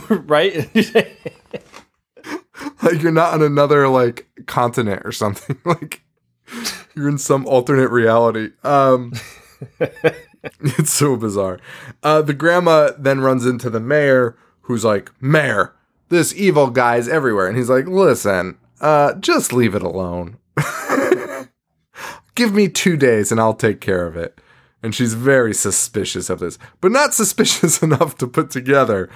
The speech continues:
Speaker 2: that the mayor is the bad guy and it could have probably been <laughs> stopped much earlier.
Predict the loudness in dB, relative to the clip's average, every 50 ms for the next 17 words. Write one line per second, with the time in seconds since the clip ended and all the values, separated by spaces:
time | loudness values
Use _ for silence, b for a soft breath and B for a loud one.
0 | B B B B B _ 0 0 2 2 2 2 4 4 4 6 6 4 4 4
1 | 2 0 0 0 0 2 2 4 4 2 0 0 0 0 0 0 0 -2 -4 -6
2 | -6 -6 -8 -10 -10 -10 -10 -2 0 2 2 2 0 -4 -8 -8 -2 0 0 2
3 | 2 2 2 0 0 -2 -4 -4 -4 -4 -2 -2 -2 -4 -4 -4 -4 -4 -2 -2
4 | -4 -2 0 2 2 0 0 -2 -2 -4 -2 -4 -4 -6 -6